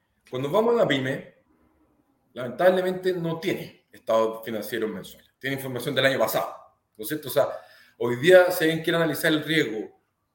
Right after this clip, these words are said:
de una pyme, le pide el balance, va a tener el balance del dos mil veintidós. O sea, tú, tú no sabes cómo le fue el dos mil veintitrés. Va a tener la carpeta tributaria, que tiene información, está un poco desfasada, pero tenés algo de información, y es todo lo que vas a ver.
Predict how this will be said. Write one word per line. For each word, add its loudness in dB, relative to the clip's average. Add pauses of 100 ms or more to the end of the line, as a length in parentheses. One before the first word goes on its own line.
(120)
de -4
una 0
pyme, -2 (320)
le -2
pide 4
el 4
balance, 2
va 2
a -2
tener -2
el -6
balance -2
del -6
dos -4
mil -6
veintidós. -2
O -16 (800)
sea, -4
tú, -8
tú -6
no -2
sabes 0
cómo -6
le -2
fue -4
el -4
dos -2
mil -2
veintitrés. -4 (360)
Va 8
a 8
tener 6
la 4
carpeta 4
tributaria, 4 (400)
que -10
tiene 0
información, -2 (100)
está -2
un 0
poco 2
desfasada, 2
pero 2
tenés -2
algo 0
de -4
información, -10 (500)
y -8
es -10
todo -2
lo 0
que -2
vas -2
a -4
ver. -10